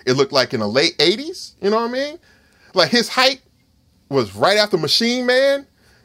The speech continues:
and then he did some, a few other comics after that, like, covers, and then nothing until, like, the very early nineties, maybe even ninety, ninety-one.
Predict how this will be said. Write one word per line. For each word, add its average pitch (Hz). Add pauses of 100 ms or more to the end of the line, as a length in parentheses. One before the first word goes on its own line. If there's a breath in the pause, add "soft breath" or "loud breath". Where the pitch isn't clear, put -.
and 139
then 147
he 185
did 185
some, 123 (180)
a 113
few 262
other 220
comics 233
after 247
that, 262 (100)
like, -
covers, 262 (340 loud breath)
and 165
then 113 (300 soft breath)
nothing 196 (260)
until, 139
like, 120
the 98
very 180
early 147
nineties, 104
maybe 175
even 110
ninety, 170
ninety-one. 139